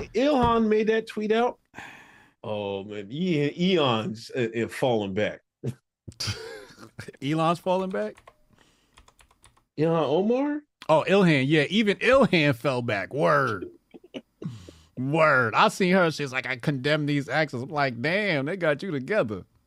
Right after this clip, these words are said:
Speaker 2: I do wanna bring this up. I just, something told me to check this.
Speaker 1: Mm-hmm.
Speaker 2: This is the Bitcoin price chart.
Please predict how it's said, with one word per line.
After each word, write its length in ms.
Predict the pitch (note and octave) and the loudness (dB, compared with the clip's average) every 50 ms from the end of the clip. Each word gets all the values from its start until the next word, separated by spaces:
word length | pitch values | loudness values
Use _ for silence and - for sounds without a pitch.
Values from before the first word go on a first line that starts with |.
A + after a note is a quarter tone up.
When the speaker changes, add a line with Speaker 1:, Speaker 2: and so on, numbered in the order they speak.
| _ _ _ _ _ _ _ _ _ _ _ _ _ _ _ - - C3 A2+ - - - _ _ - - _ _ _ _ _ _ _ _ _ - | _ _ _ _ _ _ _ _ _ _ _ _ _ _ _ -20 -20 -20 -20 -20 -20 -20 _ _ -20 -20 _ _ _ _ _ _ _ _ _ -4
Speaker 2:
I 80 | B2+ | -2
do 180 | D3 D#3 G#3 A#3+ | 0 2 2 2
wanna 240 | G#3+ F#3+ E3+ D3+ C#3 | 4 2 2 2 2
bring 220 | C3 D3 C#3+ C3+ | 2 2 2 4
this 240 | C#3 D3 D#3 - - | 2 2 0 0 -2
up. 260 | A#2 G2+ F2+ E2 - _ _ _ - - _ _ _ _ _ _ _ _ _ _ _ _ _ _ _ _ _ _ _ | -4 -4 -4 -8 -12 _ _ _ -20 -20 _ _ _ _ _ _ _ _ _ _ _ _ _ _ _ _ _ _ _
I 80 | - B2 | -4 -4
just, 320 | B2 D3+ D3+ C3+ - - | 0 0 -2 -2 -2 -8
something 320 | - - E3 G3 F3+ E3+ D3 | 0 0 0 2 2 0 -2
told 260 | - - D3 D3+ D#3 | 2 2 2 4 4
me 60 | D#3 C3 | 2 0
to 100 | B2 A2+ | 0 -2
check 280 | - - A#2 A#2 A#2 | -2 -2 -2 -2 -2
this. 320 | A#2 E3 F3+ F#3 - - _ _ _ _ _ _ _ _ _ _ _ _ _ _ | -4 -6 -6 -6 -8 -16 _ _ _ _ _ _ _ _ _ _ _ _ _ _
Speaker 1:
Mm-hmm. 220 | A2+ G2 F2 F#2 F2 - _ _ _ _ | -8 -6 -6 -6 -8 -10 _ _ _ _
Speaker 2:
This 140 | - C3 B2+ | -2 0 0
is 80 | A2+ A2+ | 0 0
the 80 | A#2+ | -2
Bitcoin 500 | A2+ G#2+ B2 B2+ - A2+ A2+ G#2+ G2+ G2+ | 0 0 -2 -2 -2 -4 -4 -4 -4 -6
price 260 | - A2 G#2 G2 F#2+ | -6 -4 -6 -6 -6
chart. 300 | - - F2+ D#2 D2 C#2+ | -8 -10 -10 -10 -10 -12